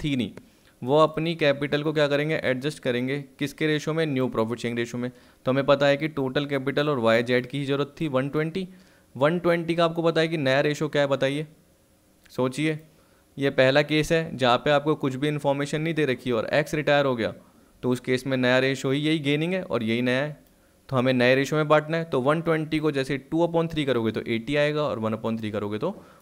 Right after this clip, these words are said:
फ़ोर्टी आएगा, ठीक है। तो आप देख सकते हैं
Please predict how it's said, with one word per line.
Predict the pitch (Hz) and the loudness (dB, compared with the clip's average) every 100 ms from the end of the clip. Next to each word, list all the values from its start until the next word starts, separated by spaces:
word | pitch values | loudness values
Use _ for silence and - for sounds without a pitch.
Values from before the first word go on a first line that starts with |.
| _ | _
फ़ोर्टी | 165 156 135 | 0 0 -2
आएगा, | 104 92 95 - - _ _ | -2 -2 -8 -18 -20 _ _
ठीक | 131 131 | -4 -2
है। | 208 - _ _ _ | -4 -6 _ _ _
तो | 117 | 4
आप | 117 123 | 4 4
देख | 160 165 | 0 0
सकते | 175 - | -4 -2
हैं | 156 156 | -2 -2